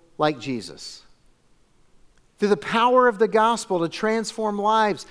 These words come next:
That's what's gonna make a difference. If you wanna change this world, then start loving people like crazy. And I know some of you are going, "Pastor, that's so naive. That's not gonna work.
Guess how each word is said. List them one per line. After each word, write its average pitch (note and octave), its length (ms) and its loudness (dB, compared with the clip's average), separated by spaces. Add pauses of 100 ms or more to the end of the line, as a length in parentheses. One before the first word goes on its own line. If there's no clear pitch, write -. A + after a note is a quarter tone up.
(180)
That's G#3 460 2
what's A#3 240 2
gonna A3 240 2
make E3 340 0
a F3 60 -8
difference. A#3+ 840 -4 (840)
If - 80 -4
you B3+ 60 4
wanna C4+ 120 4
change A#3+ 280 0
this A3+ 180 -6
world, B3 240 4
then G3 80 -2
start A#3 220 0
loving G#3 320 2
people G#3 260 -2
like A3 180 2
crazy. A3+ 460 -4 (1500)
And D#3 100 2
I E3+ 60 4
know D#3+ 120 0
some F3+ 180 -4
of F3 100 -4
you E3+ 100 0
are D3 40 -2
going, C#3 200 -2
"Pastor, D3 360 -4
that's A#2+ 160 -10
so F#3 180 -6
naive. G#2 460 -10
That's D#3+ 220 -6
not F#3+ 160 -2
gonna A2+ 160 -10
work. A#2 420 -8